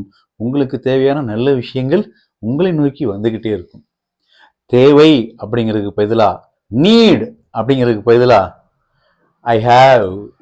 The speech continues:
என்னிடம் உள்ளவை, என்கிட்ட என்ன இருக்கு அப்படிங்கிற விஷயத்த நம்ம பிரபஞ்சத்திட்ட சொல்லும் பொழுது, இன்னும் அளப்பரிய, அளப்பரிய, அளப்பரிய, அளப்பரிய நல்ல, நல்ல, நல்ல, நல்ல, நல்ல, நல்ல விஷயங்களை பிரபஞ்சமும் இறைவனும்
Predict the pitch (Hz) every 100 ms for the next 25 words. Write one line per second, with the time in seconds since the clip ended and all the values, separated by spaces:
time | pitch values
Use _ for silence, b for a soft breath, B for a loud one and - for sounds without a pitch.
0 | _ 127 139 165 175 180 127 131 131 113
1 | 117 113 107 92 104 147 170 147 156 214
2 | 175 131 131 123 113 95 104 _ b b
3 | b 143 160 202 180 139 131 - 185 160
4 | 110 98 113 120 101 104 90 104 113 107
5 | 104 101 107 _ _ - 127 175 226 202
6 | 101 113 175 - 180 160 107 113 160 -
7 | 156 156 117 135 151 160 143 113 127 151
8 | 170 160 123 131 190 220 185 123 131 175
9 | 202 175 135 117 151 175 165 143 113 113
10 | - 160 160 208 233 _ b b _ -
11 | 107 113 110 107 110 107 104 123 147 151
12 | 180